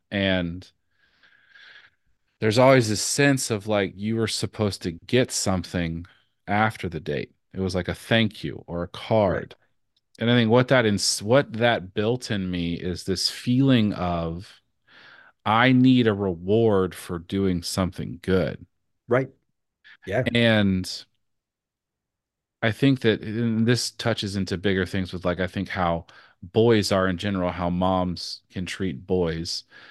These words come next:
Speaker 2: Mm-hmm.
Speaker 1: by, you know, they don't believe that boys can be good. So they have to give them constant rewards and validation in order to do good things. But it's like, why did we even deserve,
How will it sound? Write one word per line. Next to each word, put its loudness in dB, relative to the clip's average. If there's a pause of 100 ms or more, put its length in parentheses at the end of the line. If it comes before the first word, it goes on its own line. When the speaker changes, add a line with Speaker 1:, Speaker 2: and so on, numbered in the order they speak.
(100)
Speaker 2:
Mm-hmm. -10
Speaker 1:
by, 2
you -4
know, 0
they 2
don't -2 (140)
believe 0
that -2
boys 0
can -2
be -4
good. 4
So -2 (420)
they -8
have -2
to -6
give 0
them -2
constant -2
rewards 2
and -2
validation 0
in -4
order -4
to -12
do -2
good 0
things. 0
But 0
it's -4
like, 0 (720)
why 2
did 4
we 4
even 2
deserve, 0